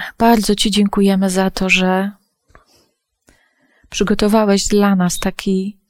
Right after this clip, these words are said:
idealny plan, żeby nas uratować,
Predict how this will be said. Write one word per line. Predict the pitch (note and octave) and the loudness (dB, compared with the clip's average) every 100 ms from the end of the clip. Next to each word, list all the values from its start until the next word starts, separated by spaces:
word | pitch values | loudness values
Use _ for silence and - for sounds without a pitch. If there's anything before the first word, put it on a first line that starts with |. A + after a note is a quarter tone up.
| _ | _
idealny | G#3+ G#3 G3 G#3+ G#3 G3+ G3 | -2 -2 0 2 2 2 0
plan, | - G3+ G3 F#3 | -2 0 2 0
żeby | F#3+ G3 G3 | 0 0 0
nas | F#3+ F#3 - | 0 0 0
uratować, | G3 F#3+ F3+ E3+ - - - | 0 0 -2 -2 -4 -8 -16